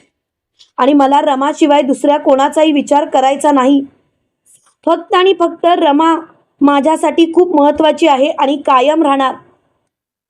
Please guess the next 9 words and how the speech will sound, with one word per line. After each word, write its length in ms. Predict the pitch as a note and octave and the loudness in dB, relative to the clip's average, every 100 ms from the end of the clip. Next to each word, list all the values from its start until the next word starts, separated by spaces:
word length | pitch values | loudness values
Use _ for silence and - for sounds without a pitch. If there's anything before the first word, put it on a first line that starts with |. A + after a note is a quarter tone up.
| _ - | _ 0
तेव्हा 200 | C4 C4+ | 0 2
मात्र 460 | C#4 B3+ C#4 C4+ A#3+ - _ _ _ _ _ _ | 0 0 0 0 -2 -10 _ _ _ _ _ _
अण्णाभाऊ 480 | C4 C4 C#4 C#4+ D4+ | -4 -2 0 0 0
कर्णिक 380 | D#4 B3 C#4 B3+ | -2 -2 -4 -2
बोलतात, 400 | D#4 D4+ B3+ C4+ | -4 -2 -4 -4
"साई, 400 | - - B3 D4 | -4 -4 -4 -4
मला 280 | E4 C#4+ D4+ | -4 -4 -4
माहिती 380 | C4 B3+ D#4 | -4 -6 -4
आहे 320 | D4+ C4+ C#4 | -2 0 -2